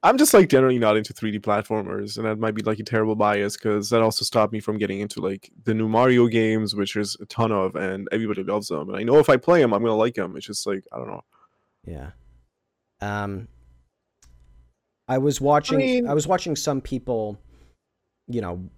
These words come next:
Speaker 2: who love the series looking at this, and they were, they were like, "Oh, it looks like a return to form for Crash. It's like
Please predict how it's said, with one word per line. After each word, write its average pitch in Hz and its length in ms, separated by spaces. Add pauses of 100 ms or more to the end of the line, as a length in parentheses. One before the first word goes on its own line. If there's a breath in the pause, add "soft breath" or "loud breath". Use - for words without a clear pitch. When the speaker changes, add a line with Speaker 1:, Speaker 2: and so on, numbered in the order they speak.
(280)
Speaker 2:
who 127 260
love 120 440
the 107 80
series 90 840 (340)
looking 117 400
at 95 100
this, 90 260
and 98 80
they 95 80
were, 95 100
they 107 100
were 107 80
like, 104 260
"Oh, 160 260
it 131 40
looks 131 200
like 127 160
a 107 100
return 107 520
to 113 100
form 156 480
for 131 160
Crash. 139 500
It's - 140
like 98 200